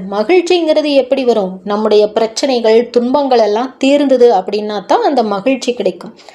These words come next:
நம்முடைய துன்பங்கள், பிரச்சனைகள் இதெல்லாம் தீர்ந்து மகிழ்ச்சியோடு செல்வ வளத்தையும் கொடுக்கின்ற ஒரு அற்புதமான தரிசனம் தான் இந்த ஆனி திருமஞ்சன தரிசனம்.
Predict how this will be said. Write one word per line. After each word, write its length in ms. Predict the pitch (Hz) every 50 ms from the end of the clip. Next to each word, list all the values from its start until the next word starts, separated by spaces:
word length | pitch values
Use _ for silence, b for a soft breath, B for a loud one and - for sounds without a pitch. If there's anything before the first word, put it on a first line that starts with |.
| B B B B B B B _
நம்முடைய 680 | 190 185 190 196 196 196 190 190 196 214 277 359 403 - - _ _ _ _ _ _ _
துன்பங்கள், 840 | _ - 233 226 220 220 220 220 208 208 208 208 254 294 330 339 330 B B B B B B B _
பிரச்சனைகள் 760 | - 220 214 214 - - 240 233 220 208 214 214 233 285 311
இதெல்லாம் 560 | - 214 202 196 208 208 208 220 247 277 277 277
தீர்ந்து 720 | - 240 233 240 240 233 226 220 285 381 339 - - _ _
மகிழ்ச்சியோடு 1000 | - 208 185 214 247 285 285 285 - - 269 262 247 226 226 240 320 339 B B B B B
செல்வ 480 | - - - 262 254 294 320 440 453
வளத்தையும் 600 | 392 339 285 269 269 - 262 247 240 269 302 302
கொடுக்கின்ற 600 | - - 226 226 220 - - 220 214 202 214 233 254
ஒரு 200 | 240 214 214 262
அற்புதமான 1000 | 277 - - 202 208 214 214 220 226 285 294 311 285 269 254 254 262 262 285 277
தரிசனம் 540 | 226 226 214 220 214 220 233 220 208 202
தான் 260 | 196 190 220 302 415 -
இந்த 340 | 214 214 208 208 202 226
ஆனி 580 | 269 - - 196 196 202 202 202 214 262 - - - 208
திருமஞ்சன 640 | 208 220 220 226 220 208 190 196 190 190 208 277 330 339 - 233
தரிசனம். 760 | 196 196 196 185 185 - 190 185 185 202 202 180 - -